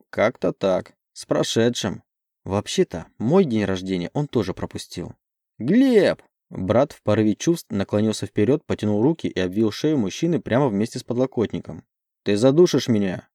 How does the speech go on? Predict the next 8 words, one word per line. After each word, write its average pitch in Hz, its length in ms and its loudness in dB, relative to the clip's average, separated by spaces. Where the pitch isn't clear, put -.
Кто - 240 4
будет 127 220 4
машину 120 380 2
вести?" 95 500 -4
"Прости, 180 680 2
спасибо, 214 600 2
спасибо, 226 500 2
спасибо!" 220 800 2